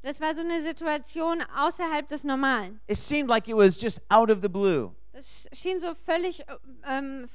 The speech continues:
Speaker 1: unvermittelt zu sein.
Speaker 2: And so, um, I believe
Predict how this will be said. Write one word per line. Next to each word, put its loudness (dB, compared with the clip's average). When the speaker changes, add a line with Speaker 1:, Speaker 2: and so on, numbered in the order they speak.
Speaker 1:
unvermittelt -2
zu -8
sein. -2
Speaker 2:
And -2
so, 6
um, 2
I 6
believe 2